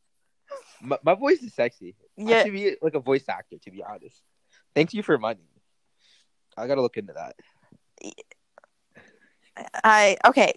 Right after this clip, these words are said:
Speaker 2: going back <laughs> to what I was saying. Yeah, I just find it, like, really, like, why would you go up to somebody and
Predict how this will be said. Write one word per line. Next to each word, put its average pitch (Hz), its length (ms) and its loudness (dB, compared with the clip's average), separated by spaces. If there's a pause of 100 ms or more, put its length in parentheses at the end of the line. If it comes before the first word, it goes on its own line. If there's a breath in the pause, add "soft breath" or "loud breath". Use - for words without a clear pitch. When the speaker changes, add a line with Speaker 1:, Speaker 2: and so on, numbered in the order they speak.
Speaker 2:
going 302 240 4
back 302 260 4
<laughs> - 200 -10
to 269 80 -2
what 247 300 -4
I 226 100 -2
was 220 160 -10
saying. 196 380 -12 (360)
Yeah, 277 260 -2
I 214 120 -2
just 311 180 -12
find 330 240 -12
it, 320 120 -14
like, 277 160 -12
really, 220 480 -10 (800)
like, 233 280 -4
why 220 300 4
would 294 180 -2
you 294 80 -6
go 247 200 -2
up 208 180 -2
to 262 80 -12
somebody 220 480 -10
and 202 300 -8